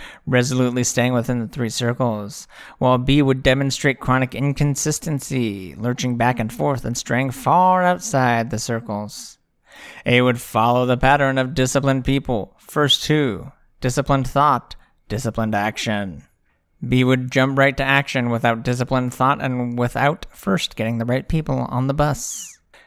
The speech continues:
A would harness appropriate technologies to your hedgehog concept to accelerate momentum. And B would run about like Chicken Little in the reaction to technology change, fearful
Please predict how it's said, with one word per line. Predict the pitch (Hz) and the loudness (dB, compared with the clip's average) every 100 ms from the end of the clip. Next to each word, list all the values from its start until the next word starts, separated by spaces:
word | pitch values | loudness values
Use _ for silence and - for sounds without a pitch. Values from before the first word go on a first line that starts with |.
| _ | _
A | 147 151 | 0 4
would | 156 | 4
harness | 117 135 151 139 | 4 2 2 0
appropriate | 143 156 160 165 | 2 2 2 2
technologies | 156 170 147 156 254 185 107 101 | 2 2 2 0 0 -2 -6 -8
to | - | -4
your | 147 143 | 2 4
hedgehog | 151 202 151 120 | 2 2 0 0
concept | 113 110 110 - - - - | -2 -4 -4 -8 -8 -6 0
to | 220 | 2
accelerate | 247 - 302 147 123 | 2 0 2 4 2
momentum. | 151 170 165 202 151 - 123 143 _ _ - - - - | 2 2 2 2 -2 -4 -8 -12 _ _ -20 -20 -10 0
And | 123 139 | 2 2
B | 135 165 | 4 4
would | 156 143 | 2 2
run | 143 147 | 2 4
about | 156 160 | 2 2
like | 147 135 | -2 -2
Chicken | - 175 190 | -4 -2 -2
Little | 202 185 151 | 0 0 2
in | 135 | 2
the | 135 135 | 2 2
reaction | 139 139 147 - 160 160 160 165 - | 2 2 0 -4 -4 -4 -4 -6 -10
to | - 139 | -8 -4
technology | 135 127 - 131 143 143 151 | -2 -4 -2 -2 0 -2 -6
change, | - 110 120 117 104 101 95 | -6 -4 -2 -2 -6 -8 -12
fearful | - 156 143 - - - | -2 2 2 0 -12 -14